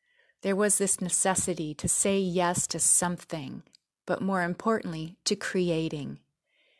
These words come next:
It is also about what I believe, and I believe in a culture of kindness, of acceptance, of love, pure and simple. And this podcast is a vehicle to foster creative generation within that framework.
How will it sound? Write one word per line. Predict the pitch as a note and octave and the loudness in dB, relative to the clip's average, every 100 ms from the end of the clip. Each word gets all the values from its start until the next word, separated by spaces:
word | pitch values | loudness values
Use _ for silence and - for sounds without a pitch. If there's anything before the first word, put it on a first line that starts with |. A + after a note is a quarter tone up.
| _ _ _ | _ _ _
It | - | 2
is | C#4+ C#4+ | 4 6
also | C#4+ F4 - C#4+ | 6 4 4 4
about | G3 E3+ | 4 2
what | F#3 F#3+ | 2 0
I | F3+ | 2
believe, | E3+ E3+ G3+ E3 - - - | 2 2 0 0 -4 -10 -14
and | - F3 | -10 -4
I | G#3 C4 | 0 2
believe | B3+ A3+ G#3+ A3 | 2 2 0 0
in | G#3+ G3 | 0 -2
a | |
culture | F3+ - F3 - C#3+ | -4 -2 -2 -2 -4
of | C3+ | -6
kindness, | - - E3+ F3 F#3+ A3+ - - - _ - - _ - | -8 -4 -4 -2 -2 0 2 0 -4 _ -20 -20 _ -6
of | E3+ | -2
acceptance, | - - - E3 - F3 F3 - | 0 2 2 0 0 -4 -4 -4
of | - E3 | -4 -4
love, | E3+ E3+ E3+ E3+ - | -2 0 0 -2 -6
pure | - A3+ | 0 2
and | C#4 B3 | 4 2
simple. | - G#3+ G#3+ - E3 - _ _ _ _ | 2 0 0 -2 -4 -10 _ _ _ _
And | F#3 F3+ | -4 2
this | C4 - | 2 2
podcast | - A3+ A3+ A3 A3 G#3+ G#3 G#3 | 0 0 0 -2 -6 -4 -4 -2
is | G3 | -2
a | |
vehicle | F3+ F#3+ F#3 - E3 | 0 2 0 0 -6
to | E3+ | -6
foster | - F3 E3 - F3 | -2 0 0 -2 -8
creative | - F3 E3+ F3+ | -6 -4 -2 -2
generation | F#3 F#3 F3 E3 D3 - - | -4 -4 -2 -4 -6 -6 -8
within | D#3+ E3+ F#3 | -4 0 0
that | E3+ D3+ | 0 -4
framework. | - F#3+ F3+ D#3 D3 - - | -4 -2 -2 -2 -6 -8 -14